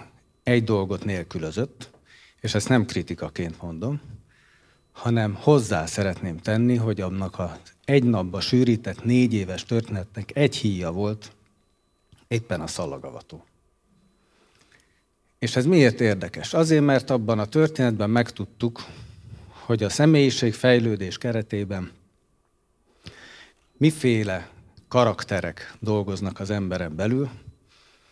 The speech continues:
és lám most itt állnak, ők maguk, elhozták a tehetségüket, elhozták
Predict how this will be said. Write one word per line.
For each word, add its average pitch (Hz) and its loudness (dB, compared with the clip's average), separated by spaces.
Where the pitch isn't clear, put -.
és 110 -4
lám 135 8
most 104 2
itt 120 -2
állnak, 98 -4
ők 101 -8
maguk, 92 -6
elhozták 104 0
a 90 -6
tehetségüket, 110 -2
elhozták 110 0